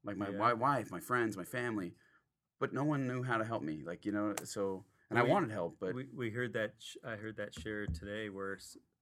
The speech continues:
Speaker 2: a brother shared that when he was a teenager, he shared, he confessed to his bishop. You know, bore his soul, was really honest,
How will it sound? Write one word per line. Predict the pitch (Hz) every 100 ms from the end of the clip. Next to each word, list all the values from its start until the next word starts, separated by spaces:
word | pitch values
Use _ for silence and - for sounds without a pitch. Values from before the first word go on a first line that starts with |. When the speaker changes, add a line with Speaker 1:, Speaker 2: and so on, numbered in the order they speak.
| _ 120
Speaker 2:
a |
brother | 92 101 98 95
shared | - 107 101 101
that | 92
when | 117 104
he |
was | 98 98
a |
teenager, | 98 165 175 110 98 113 131 _ _ _ _ _ -
he | 113
shared, | - 123 113 110 110 107 110
he | 117
confessed | 120 117 139 135
to | 131
his | 123
bishop. | 123 143 120 123 - _ _ _ _ - - _ _ _ _ _ _ -
You | 123
know, | 107
bore | 113 123 131
his | 127
soul, | 135 135
was | 117
really | 117 127
honest, | 113 127 117 123 -